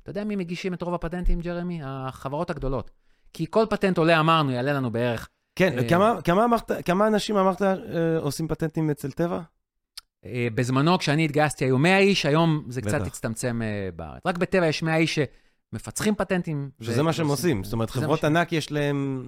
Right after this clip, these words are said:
Speaker 2: מאות אנשים שזה מה שהם
Speaker 1: מאות,
Speaker 2: עושים.
Speaker 1: אז אתה יודע ש-, שעובדות ו-, ומגנות על זה, ועורכי דין, כי יש גם, יש את מי שכותב את הפטנט, ויש את מי שמגן עליו בסוף בבית משפט,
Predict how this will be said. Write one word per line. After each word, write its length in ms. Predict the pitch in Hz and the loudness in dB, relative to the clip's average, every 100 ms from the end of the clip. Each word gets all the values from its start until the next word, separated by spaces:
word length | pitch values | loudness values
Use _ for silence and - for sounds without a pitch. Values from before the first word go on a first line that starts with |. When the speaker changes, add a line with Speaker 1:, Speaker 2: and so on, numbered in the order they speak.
| 127 | -4
Speaker 2:
מאות 280 | 127 175 180 | -2 -2 -2
אנשים 360 | 143 - 143 | -4 -2 -4
שזה 220 | 135 123 | -4 -4
מה 80 | 127 | -4
שהם 80 | 120 | 0
Speaker 1:
מאות, 120 | 147 | 2
Speaker 2:
עושים. 160 | 127 107 | 2 2
Speaker 1:
אז 180 | 95 - | -6 -10
אתה 80 | - | -10
יודע 200 | 123 147 | -4 -2
ש-, 140 | - 127 | -4 -8
שעובדות 560 | - 123 113 120 147 113 | -6 -6 -6 -4 -4 -4
ו-, 80 | 113 101 | -8 -6
ומגנות 1120 | 117 117 117 - - 120 127 123 135 165 156 | -6 -4 -6 -10 -10 -4 -2 0 2 2 0
על 60 | |
זה, 140 | 117 110 | -2 -2
ועורכי 400 | 117 117 - 170 | -2 -4 -2 -2
דין, 340 | 123 175 147 | 2 2 2
כי 120 | - | 2
יש 120 | 156 143 | -2 0
גם, 140 | 170 - _ _ | -2 -2 _ _
יש 100 | 143 | -8
את 60 | 160 | -6
מי 60 | 160 | -6
שכותב 380 | - 131 196 202 | -6 -2 0 2
את 60 | |
הפטנט, 380 | 220 202 208 202 | 0 0 2 2
ויש 160 | 170 160 | -2 -6
את 40 | |
מי 100 | 156 | -8
שמגן 440 | 156 165 156 180 208 | -4 -2 2 4 6
עליו 180 | 208 185 | 4 2
בסוף 280 | 190 196 | 0 0
בבית 260 | 160 160 170 | 0 -2 0
משפט, 380 | 151 - 208 | -2 2 2